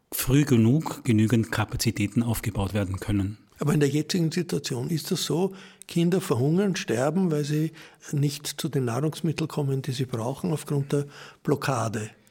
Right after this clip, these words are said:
Speaker 1: M-, man darf sich das so vorstellen, also vor, vor dem Krieg kamen rund achthundert bis eintausend L K Ws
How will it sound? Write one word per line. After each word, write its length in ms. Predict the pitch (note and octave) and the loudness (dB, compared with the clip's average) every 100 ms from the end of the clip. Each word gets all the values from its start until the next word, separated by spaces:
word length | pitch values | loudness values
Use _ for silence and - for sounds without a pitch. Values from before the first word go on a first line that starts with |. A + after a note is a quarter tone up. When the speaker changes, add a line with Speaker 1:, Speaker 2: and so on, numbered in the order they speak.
| _ _ D#3 | _ _ 4
Speaker 1:
M-, 240 | C3 C3 | 4 6
man 140 | C3+ B2+ | 4 4
darf 160 | C#3 | 4
sich 80 | D#3+ | 4
das 160 | C#3 - | 2 4
so 160 | A#2 | 2
vorstellen, 720 | A2+ A2 G#2 - G#2+ G#2 G#2+ | 2 0 0 0 2 4 4
also 200 | A#2+ A2+ | 2 0
vor, 420 | G#2+ - A#2 A#2 A2 | -2 2 4 4 0
vor 240 | - A#2+ | 0 4
dem 180 | C3 B2 | 4 2
Krieg 640 | - A#2 B2 A#2+ - - - - | 2 2 0 -4 -12 -14 -14 -2
kamen 360 | A2+ A2 A2+ | 2 6 6
rund 520 | G#2+ A2 A2+ - - - _ _ - | 4 4 4 2 -4 -6 _ _ -2
achthundert 880 | - - - - A#2 A2 A2 - - _ - | 0 0 -2 2 2 2 0 -4 -14 _ -2
bis 240 | A2 - | 0 2
eintausend 840 | - A2+ A2 G2+ G2+ A2+ A2+ G#2+ | 0 2 2 2 -2 0 2 0
L 200 | - A2+ | 0 -2
K 220 | G#2 A2+ G#2+ | 0 -2 0
Ws 360 | G#2 C3 - | 2 2 0